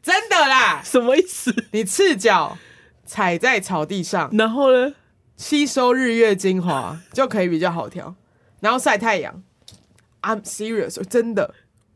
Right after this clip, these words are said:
Speaker 2: What？
Speaker 1: 真的啦。
Speaker 2: <laughs> 这是什么都市传说吗？
Speaker 1: 真的，真的，真的。
Speaker 2: 这你试过？
Speaker 1: 有试过。
Speaker 2: OK。
Speaker 1: 对。
Speaker 2: 好，我们就看看大家有没有这样。
Speaker 1: 对。
Speaker 2: OK。
Speaker 1: 然后这次我去英国第一天的时候，然后我就是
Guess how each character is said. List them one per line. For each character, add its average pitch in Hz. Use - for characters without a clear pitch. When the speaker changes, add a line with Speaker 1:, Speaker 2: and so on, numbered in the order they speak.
Speaker 2:
What？ 453
Speaker 1:
真 240
的 311
啦。 294
Speaker 2:
<laughs> -
这 269
是 480
什 349
么 262
都 392
市 427
传 214
说 -
吗？ 285
Speaker 1:
真 311
的， 277
真 240
的， 202
真 180
的。 180
Speaker 2:
这 254
你 233
试 269
过？ 190
Speaker 1:
有 190
试 214
过。 190
Speaker 2:
OK。 180
Speaker 1:
对。 175
Speaker 2:
好， 180
我 185
们 208
就 269
看 330
看 302
大 277
家 285
有 -
没 311
有 294
这 302
样。 277
Speaker 1:
对。 208
Speaker 2:
OK。 175
Speaker 1:
然 220
后 302
这 302
次 285
我 226
去 220
英 214
国 175
第 202
一 196
天 185
的 151
时 143
候， 147
然 165
后 185
我 165
就 170
是 165